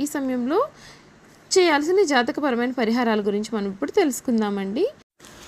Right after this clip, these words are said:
మీన రాశికి చెందినటువంటి వారు ఆవులని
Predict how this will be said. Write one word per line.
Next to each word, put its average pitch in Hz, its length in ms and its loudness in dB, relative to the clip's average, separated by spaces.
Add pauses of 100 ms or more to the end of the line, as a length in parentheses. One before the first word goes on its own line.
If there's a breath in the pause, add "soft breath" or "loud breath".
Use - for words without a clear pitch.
(300 loud breath)
మీన 453 320 6
రాశికి 320 380 0
చెందినటువంటి 247 600 -2
వారు 233 220 2 (320)
ఆవులని 262 440 2